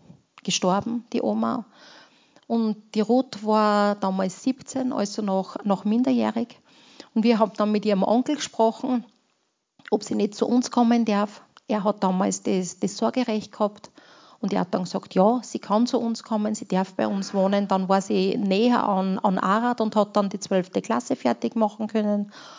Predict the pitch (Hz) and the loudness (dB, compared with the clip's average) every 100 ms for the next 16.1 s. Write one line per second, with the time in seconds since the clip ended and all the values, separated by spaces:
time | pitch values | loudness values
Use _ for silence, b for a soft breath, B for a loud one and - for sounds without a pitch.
0 | B B - 226 - 190 185 - 208 185 | B B 0 2 6 6 4 -2 -2 0
1 | 185 190 202 190 - 190 - 180 175 214 | 0 0 0 0 0 -4 -4 -2 -2 0
2 | 262 254 226 214 233 226 214 208 202 202 | 2 4 2 0 -4 -4 -2 -2 -4 -8
3 | B B B B B B B B B B | B B B B B B B B B B
4 | B B - 247 269 269 277 247 240 247 | B B 0 6 6 6 4 4 2 -2
5 | - 247 196 202 202 185 185 - 185 - | -4 0 0 0 0 -2 -2 -4 -6 -8
6 | - 208 175 B - - 285 294 - 226 | -8 -8 -10 B -6 2 4 2 -2 2
7 | 226 226 214 202 196 180 - 175 170 190 | 2 2 2 0 0 -2 -2 -4 -2 -2
8 | 185 - 180 175 - 185 - 190 190 - | -4 -4 -4 -6 -6 -8 -6 -8 -8 -12
9 | _ _ _ _ _ _ _ _ _ - | _ _ _ _ _ _ _ _ _ -6
10 | 220 185 - 262 269 247 220 226 233 - | 0 2 2 4 2 4 2 4 2 0
11 | - _ _ _ _ - - - 277 269 | -6 _ _ _ _ -20 -12 2 4 4
12 | 240 240 247 240 220 208 233 - - - | 2 2 2 4 4 6 6 4 -4 -2
13 | 240 247 233 214 - 208 - 214 233 247 | 0 2 0 -2 -2 -4 0 4 6 4
14 | 233 226 233 233 226 208 208 214 208 220 | 2 -2 0 2 4 4 2 -2 -2 -2
15 | - 202 202 202 196 190 196 247 247 294 | -2 -2 -2 -2 0 2 4 2 2 -2